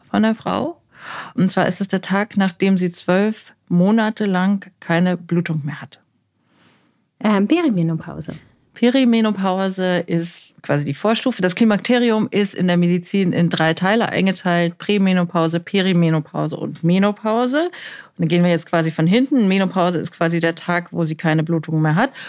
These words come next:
Speaker 1: Und die Perimenopause wäre korrekterweise das, was wir als Wechseljahre bezeichnen.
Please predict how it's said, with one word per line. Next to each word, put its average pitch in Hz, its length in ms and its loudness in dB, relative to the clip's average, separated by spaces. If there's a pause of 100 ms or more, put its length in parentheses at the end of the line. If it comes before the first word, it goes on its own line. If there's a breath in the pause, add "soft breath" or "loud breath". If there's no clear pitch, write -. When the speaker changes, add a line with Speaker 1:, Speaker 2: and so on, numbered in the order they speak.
(180 loud breath)
Speaker 1:
Und 165 140 2
die 156 100 2
Perimenopause 262 1500 0
wäre 165 280 0
korrekterweise 165 760 -2
das, 175 300 -2
was 190 200 -4
wir - 100 -4
als - 240 -12
Wechseljahre 165 640 0
bezeichnen. 214 800 -4